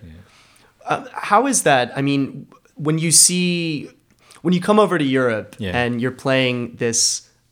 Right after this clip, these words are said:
Speaker 2: you know, a, a rave, or you're playing
Speaker 1: Right.
Speaker 2: Panorama Bar or
Speaker 1: Yeah.
Speaker 2: something like this,
Speaker 1: Yeah.
Speaker 2: you know,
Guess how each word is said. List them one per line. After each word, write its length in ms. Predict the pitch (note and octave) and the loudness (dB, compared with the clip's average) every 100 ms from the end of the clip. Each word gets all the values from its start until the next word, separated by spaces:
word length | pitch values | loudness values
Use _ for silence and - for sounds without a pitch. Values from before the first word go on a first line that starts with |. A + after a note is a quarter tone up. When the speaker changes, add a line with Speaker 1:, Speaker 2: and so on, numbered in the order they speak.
| - | -4
Speaker 2:
you 120 | C3+ | -2
know, 140 | A#2+ | 0
a, 260 | A#2 A#2+ A#2 | 0 -4 -4
a 60 | B2+ | -4
rave, 440 | A#2 B2+ A#2+ A2+ | 0 2 2 0
or 60 | G#2+ | -4
you're 120 | A2 | -8
playing 320 | - A#2+ A#2 | -6 -4 -4
Speaker 1:
Right. 80 | A2+ | -4
Speaker 2:
Panorama 420 | C3 B2 A#2+ A#2 | -4 -2 -2 -2
Bar 320 | A2+ A2 G#2 | -4 -4 -6
or 60 | A2 | -6
Speaker 1:
Yeah. 40 | |
Speaker 2:
something 340 | A#2 A#2+ B2 A#2+ | -4 -4 -4 -4
like 200 | A#2 G#2 | -6 -4
this, 440 | A#2+ G#2+ - F#2 | -4 -4 -4 -6
Speaker 1:
Yeah. 80 | F2 G#2 - _ | -12 -20 -20 _
Speaker 2:
you 80 | B2 | -4
know, 380 | A#2+ A2 G#2+ - | -2 -2 -6 -10